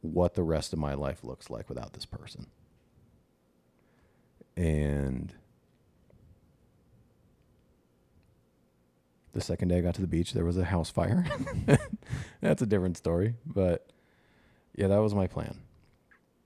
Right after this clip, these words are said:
I ignored it for a while. I was a zombie for a while, and then I just blew up my life and sold everything and decided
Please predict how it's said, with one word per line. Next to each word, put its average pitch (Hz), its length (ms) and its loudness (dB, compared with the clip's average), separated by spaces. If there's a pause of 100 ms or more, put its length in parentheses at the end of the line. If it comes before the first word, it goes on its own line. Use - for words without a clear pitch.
(1200)
I 76 440 -2
ignored 82 360 2
it 92 100 -2
for - 120 -4
a 92 40 2
while. 90 440 2
I 82 60 -4
was 80 140 -2
a 82 60 -4
zombie 85 340 0
for 87 160 -4
a 87 60 0
while, 76 500 -2
and 71 180 -8
then 69 380 -6 (100)
I 71 120 -8
just 71 320 -10 (1400)
blew 82 340 0
up 85 80 -2
my 90 120 -4
life 80 420 -4 (460)
and 85 100 -6
sold 78 280 -2
everything 90 580 -2 (180)
and 73 340 -4 (3250)
decided 76 480 -6